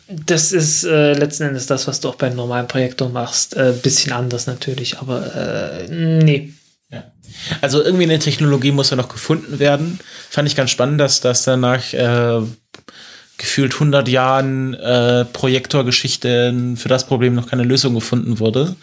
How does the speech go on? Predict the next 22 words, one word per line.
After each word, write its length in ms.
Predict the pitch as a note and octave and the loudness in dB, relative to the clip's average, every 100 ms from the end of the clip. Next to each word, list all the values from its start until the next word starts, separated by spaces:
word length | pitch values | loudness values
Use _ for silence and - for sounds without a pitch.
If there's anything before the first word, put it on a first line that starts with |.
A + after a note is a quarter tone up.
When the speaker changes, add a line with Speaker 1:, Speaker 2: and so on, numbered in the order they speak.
| - - | -14 -6
Speaker 2:
Oder 160 | - C3 | 0 2
keine 240 | - A#2 G2+ | 2 -2 0
einfache. 560 | B2 C#3 C3+ A#2+ C3 | 0 0 0 0 0
Man 140 | B2 A2+ | 0 0
könnte 180 | A#2 | -2
natürlich 260 | A2+ C3 B2 | 0 0 0
für 120 | - | 2
jeden 280 | A2 B2+ B2 | 2 2 0
einzelnen 280 | B2 A#2+ A2 | -2 0 0
Stern 260 | - A#2+ | 2 2
eine 100 | B2+ | 2
einzelne 640 | G#2+ B2 - A#2 A2+ A2 G#2+ - - - | 2 0 2 2 2 2 -2 -14 -16 0
Leuchtdiode 640 | C3+ D3+ D3+ A#2 A2+ A2+ | 2 2 2 2 4 2
irgendwo 240 | A2+ A2+ G#2+ | 2 0 0
hinbauen, 500 | A2+ A2+ A2 B2 C3 | 0 2 2 2 -2
aber 160 | G#2+ | -4
das 140 | A2 - | -4 -2
wäre 100 | A2+ | 0
dann 120 | A2 | 0
auch 140 | A2+ - | -4 -6
doof. 380 | A2 B2 - - - _ _ _ | -6 -6 -10 -20 -20 _ _ _
Speaker 1:
Ich, 560 | - D#3+ - - - | -8 -6 -4 -4 -6